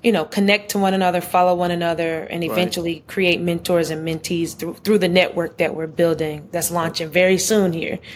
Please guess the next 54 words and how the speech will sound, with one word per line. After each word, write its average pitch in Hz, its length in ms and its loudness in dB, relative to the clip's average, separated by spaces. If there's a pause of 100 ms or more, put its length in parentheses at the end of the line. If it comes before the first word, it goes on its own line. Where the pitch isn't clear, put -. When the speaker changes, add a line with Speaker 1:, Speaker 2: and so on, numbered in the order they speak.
(140)
Speaker 2:
Fantastic, 113 640 -2
fantastic. 113 640 -6
Yes, 123 300 0
we 131 120 2
are 131 60 4
looking 147 220 2
forward 139 300 2
to 147 120 2
that. 113 240 4 (360)
You 127 100 -4
know, 123 100 2
we 123 100 2
wish 135 240 -2
you 139 80 2
all 127 60 4
Speaker 1:
Yeah. 120 100 0
Speaker 2:
the - 0 - (120)
best, 127 180 0
and 120 100 0
we're 113 200 0
looking 117 160 -8
forward 120 300 0
to, 113 220 -4
uh, 101 220 0 (400)
seeing 135 320 0
your 120 100 2
product 117 440 2
just 113 220 -4
going 113 400 0 (600)
all 123 160 2
the 117 100 2
way, 117 200 4
very 117 320 0
impactful. 107 600 -2
You 110 60 -6
know, 104 100 -6
we 107 140 -4
need 117 220 -4
that. 95 200 -4 (300)
So 147 180 2
could 151 300 0
you 196 80 2
share 185 280 2
maybe, 156 280 0
like, 139 180 2
a 131 60 -2
success 143 440 -2
story 139 400 0
so 135 220 -2
far 123 340 0 (360)
or 123 120 -2
positive 135 480 2
outcomes 139 480 0
from 123 360 -2